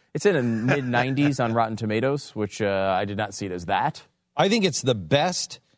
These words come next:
Speaker 2: alien movie, the best, the most tense alien movie I have seen in a long time, without it being, you know, something's falling from the ceiling, and you know what I mean, without it being alien.
Speaker 1: You say it was the most tense movie,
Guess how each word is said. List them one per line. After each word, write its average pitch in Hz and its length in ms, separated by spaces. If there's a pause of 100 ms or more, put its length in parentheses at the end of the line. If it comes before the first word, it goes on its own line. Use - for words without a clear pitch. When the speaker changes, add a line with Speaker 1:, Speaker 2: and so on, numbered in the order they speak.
(760)
Speaker 2:
alien 165 760
movie, 90 800
the 110 140
best, 156 480
the 139 100
most 170 500
tense 185 540
alien 151 440
movie 113 340
I 110 140
have 104 120
seen 120 260
in 107 100
a 101 60
long 113 320
time, 107 380 (220)
without 123 360
it 107 140
being, 113 480 (260)
you 104 120
know, 95 120
something's 131 400
falling 131 340
from 127 140
the 113 100
ceiling, 95 500
and 69 300 (320)
you 139 100
know 135 80
what 123 80
I - 20
mean, 110 340
without 139 240
it 117 80
being 104 300
alien. 104 540
Speaker 1:
You 135 100
say 160 120
it 151 60
was 143 140
the 156 60
most 175 240
tense 139 280
movie, 123 680